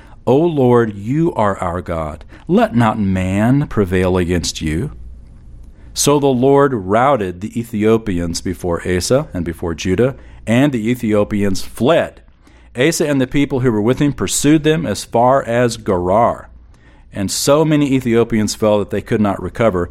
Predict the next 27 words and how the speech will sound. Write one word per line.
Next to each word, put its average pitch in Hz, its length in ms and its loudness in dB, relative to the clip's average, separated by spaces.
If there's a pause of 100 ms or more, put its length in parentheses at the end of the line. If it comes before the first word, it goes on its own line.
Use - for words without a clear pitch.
(180)
for 104 100 -2
they 101 160 2
were 90 120 0
shattered 120 580 0
before 92 320 -12
the 87 80 -8
Lord 82 400 -8 (240)
and 87 100 -8
before 85 300 -8
his 85 180 -8
army, 110 460 2 (340)
and 92 140 -2
they 90 80 -2
carried 113 380 0
away 90 340 -2
very 101 560 0
much 85 420 -4
plunder. 78 540 -10 (1300)
What 135 200 2
a - 80 -12
great 85 540 -8 (280)
prayer. - 500 -16 (1080)
Isn't - 160 0
that 123 100 2
a 76 60 -8
great 92 340 -4
prayer? 107 320 0